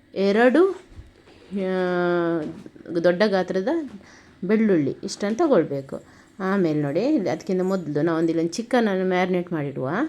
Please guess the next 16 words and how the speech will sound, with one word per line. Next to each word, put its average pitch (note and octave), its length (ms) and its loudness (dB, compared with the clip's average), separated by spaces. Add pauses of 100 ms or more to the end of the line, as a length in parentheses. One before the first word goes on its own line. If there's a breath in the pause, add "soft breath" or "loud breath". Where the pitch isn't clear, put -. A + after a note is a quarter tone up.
(420 soft breath)
ಚಿಕನನ್ನು F#3 480 0 (100)
ತ-, - 40 -6
ಚೆನ್ನಾಗಿ F3+ 540 -2
ತೊಳಿಬೇಕು. F3 720 2 (1120)
ತೊಳೆದು G3 500 4 (800 soft breath)
ನೋಡಿ, D3 180 -4 (300)
ನಾನಿಲ್ಲಿ F3 380 2
ಒಂದು, G3+ 460 0 (920 soft breath)
ಆ, E3 200 0 (120)
ಒಂದು A#3+ 200 6
ಕೆ A#3+ 200 4
ಜಿಯಷ್ಟು G#3+ 360 0
ಚಿಕನನ್ನು G#3+ 640 0
ತಗೊಂಡಿದ್ದೇನೆ. E3+ 640 0 (680 loud breath)
ಚಿಕನನ್ನು A3+ 460 -2
ನಿಮಗೆ A3+ 300 2